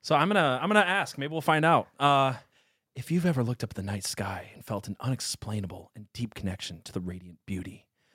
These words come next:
you are likely to be a star seed awakening to your soul's connection to the stars and the universe around you.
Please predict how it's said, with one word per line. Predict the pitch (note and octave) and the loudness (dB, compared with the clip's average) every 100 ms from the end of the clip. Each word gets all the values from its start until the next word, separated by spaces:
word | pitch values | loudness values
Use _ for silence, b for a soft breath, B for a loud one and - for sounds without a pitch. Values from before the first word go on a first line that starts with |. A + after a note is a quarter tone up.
| _ _ _ | _ _ _
you | D#3 | 6
are | F3+ | 6
likely | A2+ C3+ - F2 | 6 2 0 -6
to | |
be | F2 | -6
a | F2 | -6
star | - G#2 G#2+ | -4 -2 -2
seed | - F2 | -6 -10
awakening | F2+ G#2 A2 F2+ F2+ | -6 -6 -6 -8 -8
to | |
your | F#2 | -10
soul's | - - G2+ G2 | -8 -2 -2 -2
connection | - F2+ F#2 - F2 E2 | -8 -10 -8 -10 -12 -14
to | - | -12
the | |
stars | - - G2 - - - - _ b b b | -10 -8 -8 -10 -12 -14 -14 _ b b b
and | F#2+ | -20
the | F#2 | -18
universe | F2 E2+ - | -20 -12 -8
around | F2+ F#2 E2 - | -6 -8 -10 -14
you. | - | -16